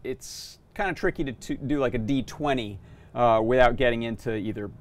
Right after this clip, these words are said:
using binary or using color coding, so I decided to keep it nice and simple. We have a single die, can roll a one to a six. Uh, so,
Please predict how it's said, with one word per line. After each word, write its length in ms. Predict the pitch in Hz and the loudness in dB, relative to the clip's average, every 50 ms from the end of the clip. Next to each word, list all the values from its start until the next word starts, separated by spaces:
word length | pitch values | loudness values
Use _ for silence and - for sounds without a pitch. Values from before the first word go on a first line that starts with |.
| - - - - - - - | -20 -20 -20 -20 -20 -16 -14
using 300 | 110 107 101 - 104 101 | -14 -12 -12 -12 -14 -2
binary 680 | - 170 170 160 156 156 151 147 143 143 139 139 131 | 0 2 2 2 2 2 2 2 2 0 0 0 -2
or 180 | 127 - 110 107 | -2 -4 -4 -6
using 300 | 104 110 101 104 104 98 | -6 -6 -8 -8 -10 -12
color 300 | - - 143 139 139 127 | -6 -4 -2 0 -2 -2
coding, 440 | - 139 131 127 120 123 120 120 107 | 0 -2 -2 0 0 0 -2 -2 -4
so 240 | - 120 113 113 | -2 0 0 0
I 60 | 113 123 | 0 -2
decided 400 | 120 - - 131 123 117 110 110 | -2 -2 0 2 2 2 0 -6
to 80 | - - - - - - - - | -10 -12 -16 -20 -20 -20 -12 -12
keep 160 | - 165 160 | -10 -8 -6
it 60 | 147 | -6
nice 180 | 147 139 - - | -6 -6 -6 -6
and 100 | 131 - | -8 -8
simple. 380 | - 123 110 127 123 117 107 - - - - - | -8 -6 -4 -4 -4 -4 -6 -12 -20 -20 -20 -20
We 60 | 113 | -18
have 60 | 113 | -18
a 40 | - | -10
single 240 | - 147 139 127 117 | -8 -4 -4 -2 0
die, 420 | 117 127 120 117 113 113 110 - - - - - | 2 4 4 4 2 -2 -4 -8 -12 -18 -20 -18
can 120 | - 117 113 | -14 -10 -8
roll 160 | 113 107 107 | -6 -6 -6
a 40 | 104 | -6
one 180 | 101 101 101 | -8 -10 -12
to 120 | 104 110 87 | -12 -14 -14
a 60 | 87 | -16
six. 360 | - - - - - - - - - - - - - - - - - - - - | -18 -20 -20 -20 -20 -20 -20 -20 -20 -20 -20 -20 -20 -20 -20 -20 -20 -20 -8 -2
Uh, 380 | 117 117 113 113 117 113 110 - - - - | 2 4 6 6 6 4 2 0 -6 -16 -16
so, 680 | - - - - 185 175 170 170 170 170 170 - - | -14 -12 -4 0 2 4 4 4 4 2 0 -2 -6